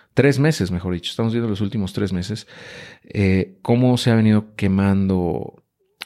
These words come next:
eh, Ether, ¿no? Por día. Y, pues, más o menos en los últimos días hemos visto que se queman más de diez mil en promedio. Casi, eh, sí, como diez mil Ethers diarios. Eh, y eso ha, ha, ha generado que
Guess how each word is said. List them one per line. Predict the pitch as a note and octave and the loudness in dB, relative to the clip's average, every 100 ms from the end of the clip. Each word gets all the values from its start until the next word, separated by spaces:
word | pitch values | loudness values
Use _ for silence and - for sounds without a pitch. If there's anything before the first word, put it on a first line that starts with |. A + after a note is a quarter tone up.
| _ | _
eh, | - - | -18 -6
Ether, | B2+ C#3+ F#2+ E2 - - F2+ | -4 -2 -2 -4 -8 -10 -6
¿no? | - - _ | -6 -8 _
Por | F#2+ F#2 | -2 0
día. | G2 A2+ E2+ - - - - | 2 2 0 -6 -20 -20 -12
Y, | - G#2+ G#2 G2+ | 2 4 4 2
pues, | - G#2 - | 2 0 0
más | F#2 A#2 | 0 2
o | C3 | 4
menos | C3 B2+ | 2 4
en | G#2 | 2
los | G2+ | 2
últimos | C3 C#3+ A#2+ | 0 2 0
días | B2+ B2 A#2+ A#2+ | 2 2 4 2
hemos | A#2 A2 | 2 0
visto | A2 - A2+ | -2 -4 -6
que | |
se | - | -6
queman | A2 G#2+ G#2 | -2 0 2
más | G#2 | 2
de | A2+ | 2
diez | G2 F2+ F#2+ | 0 0 0
mil | G#2+ G2+ | 2 2
en | F2+ | 0
promedio. | - E2 D#2+ E2+ - _ - - - - - - | -4 -6 -6 -8 -12 _ -20 -20 -20 -20 -20 -2
Casi, | A2+ G#2+ A#2 A2+ - - | 0 0 0 0 -2 -8
eh, | G2+ F#2+ G2 | -4 -4 0
sí, | F3 F3+ | 0 2
como | A2+ A2 | 2 4
diez | G#2+ G#2+ | 4 4
mil | A#2 B2 A2+ - - - - | 4 2 -2 -12 -20 -20 -8
Ethers | A2+ A2 G2 - - | -6 -4 -6 -8 -12
diarios. | G#2+ G2 F#2 F#2 - - - - - | -2 -2 -2 -4 -10 -20 -20 -20 -6
Eh, | G#2 - | -4 -4
y | - A2 G#2+ G#2+ | 0 2 4 2
eso | A2+ C3 A#2+ | 0 2 2
ha, | A#2 A#2 A2+ - - | 4 2 0 -2 -8
ha, | G2+ G2+ G2+ G2+ G2 - G#2 G#2 | -4 -2 0 -2 -2 -4 -6 -4
ha | G2+ | -2
generado | A#2+ A2+ G#2+ A#2+ - | 2 4 4 2 2
que | G#2+ A#2+ | 0 0